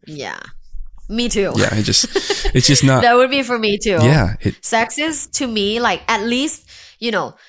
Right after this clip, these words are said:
Speaker 1: sexual chemistry and, and the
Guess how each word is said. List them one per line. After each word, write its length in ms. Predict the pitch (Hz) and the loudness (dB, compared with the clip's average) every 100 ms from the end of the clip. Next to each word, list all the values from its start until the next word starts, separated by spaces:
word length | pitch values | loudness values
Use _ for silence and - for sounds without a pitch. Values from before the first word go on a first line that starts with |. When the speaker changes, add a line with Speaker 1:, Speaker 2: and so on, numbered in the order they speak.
| - | -4
Speaker 1:
sexual 380 | - 285 269 285 | 0 0 -2 -6
chemistry 800 | 254 226 220 - 226 220 214 208 | -4 -4 -4 -2 -2 -2 -2 -2
and, 360 | 175 170 160 - | -2 -4 -8 -12
and 460 | - 175 165 160 131 - | -8 -8 -10 -16 -18 -8
the 260 | 220 196 | -4 -4